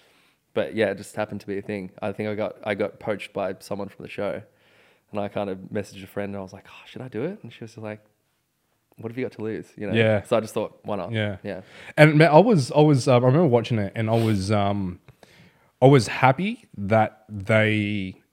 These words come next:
Speaker 2: uh, saw the talent much like everyone else has. So, so it, it made me feel like, okay, I'm not, I'm, I wasn't just blowing smoke up his ass <laughs> because,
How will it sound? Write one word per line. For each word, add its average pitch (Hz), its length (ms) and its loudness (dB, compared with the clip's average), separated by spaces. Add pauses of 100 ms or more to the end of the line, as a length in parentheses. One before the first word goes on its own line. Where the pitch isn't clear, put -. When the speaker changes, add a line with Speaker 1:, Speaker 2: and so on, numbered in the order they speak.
(320)
Speaker 2:
uh, 98 880 0 (120)
saw 107 420 -2
the 107 100 -2
talent 101 400 -6 (100)
much 107 260 -2
like 95 220 -4 (320)
everyone 98 380 -2
else - 460 -10 (160)
has. 120 300 -2
So, 123 240 4
so 123 200 4
it, 135 220 4
it 127 80 4
made 175 200 6
me 151 160 4
feel 127 240 2
like, 104 180 4 (240)
okay, 151 260 4
I'm 113 180 2
not, 117 180 2
I'm, 113 100 0
I 113 320 0
wasn't 110 220 -2
just 95 180 -6
blowing 95 240 -4
smoke 95 280 -8
up 87 100 -4
his 90 120 -6
ass 92 260 -2 (260)
<laughs> - 220 -20
because, 127 440 6